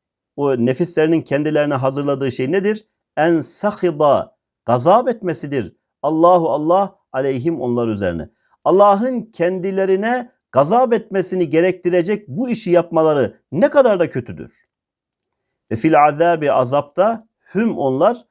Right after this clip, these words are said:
"halidune", ebedi kalacaklar. Dünyadayken Allah'ın gazabına uğradılar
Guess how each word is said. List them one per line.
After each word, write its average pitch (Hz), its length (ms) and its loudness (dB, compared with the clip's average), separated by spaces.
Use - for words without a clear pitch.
"halidune", 127 800 -2
ebedi 151 460 -2
kalacaklar. 110 720 0
Dünyadayken 190 720 4
Allah'ın 180 540 2
gazabına 180 500 0
uğradılar 185 600 2